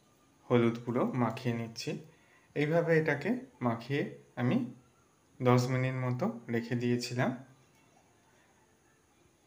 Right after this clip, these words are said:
এরপর দেখো, বেগুন থেকে জল বেরিয়ে এসছে, এই জলটা চেপে বের করে নিয়েছি। এবার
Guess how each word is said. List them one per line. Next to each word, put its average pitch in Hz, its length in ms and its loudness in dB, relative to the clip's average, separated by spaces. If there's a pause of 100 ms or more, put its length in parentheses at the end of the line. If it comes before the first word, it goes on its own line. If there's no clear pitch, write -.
(340)
এরপর 156 380 8 (1700)
দেখো, 131 220 2 (120)
বেগুন 123 240 6 (100)
থেকে 135 200 2 (880)
জল 123 260 8 (100)
বেরিয়ে 123 280 4
এসছে, 123 260 -2
এই 143 120 -2
জলটা 113 300 4 (120)
চেপে 127 340 0
বের 117 160 2 (100)
করে 120 180 -2
নিয়েছি। 120 440 -4 (3750)
এবার 156 240 4